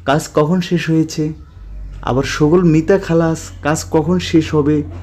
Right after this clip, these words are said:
এখন হয়তো আপনি অবাক হয়েছেন যে, "ভাই, একই বাক্য দিয়ে কিভাবে আপনি বুঝান যে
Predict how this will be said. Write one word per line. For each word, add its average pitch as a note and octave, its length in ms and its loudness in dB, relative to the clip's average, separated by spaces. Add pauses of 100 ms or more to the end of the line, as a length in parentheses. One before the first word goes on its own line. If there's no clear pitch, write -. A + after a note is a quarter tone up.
(180)
এখন E3+ 240 0
হয়তো C#3+ 220 2
আপনি C#3 200 2
অবাক A2+ 380 2
হয়েছেন B2 480 2 (300)
যে, A2+ 160 2
"ভাই, B2 320 2 (340)
একই D3 380 2
বাক্য C#3 680 0 (200)
দিয়ে C3+ 260 4
কিভাবে F#3 480 2
আপনি B2 240 0
বুঝান G2+ 440 -4 (260)
যে A2+ 140 -4